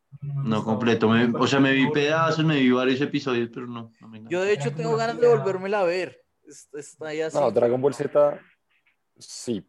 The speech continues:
Speaker 4: Dragon Ball, no. <laughs> Dragon Ball Z sí, y G T tampoco, o sea, ya, me-, Dragon Ball Z,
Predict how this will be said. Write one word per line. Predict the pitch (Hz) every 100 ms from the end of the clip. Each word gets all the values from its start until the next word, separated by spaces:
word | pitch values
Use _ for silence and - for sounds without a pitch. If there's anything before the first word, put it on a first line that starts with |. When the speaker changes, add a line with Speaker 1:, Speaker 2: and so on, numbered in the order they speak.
| _
Speaker 4:
Dragon | - 113 117 123 135
Ball, | 147 156 - _ _ -
no. | 107 101 113 -
<laughs> | - - - _ -
Dragon | 98 98
Ball | 92
Z | 92 101
sí, | 92 - - -
y | 104 101 98
G | 92 107
T | - 107
tampoco, | 113 101 98 -
o |
sea, | -
ya, | 90 82
me-, | - -
Dragon | - 110 107
Ball | 104
Z, | - 92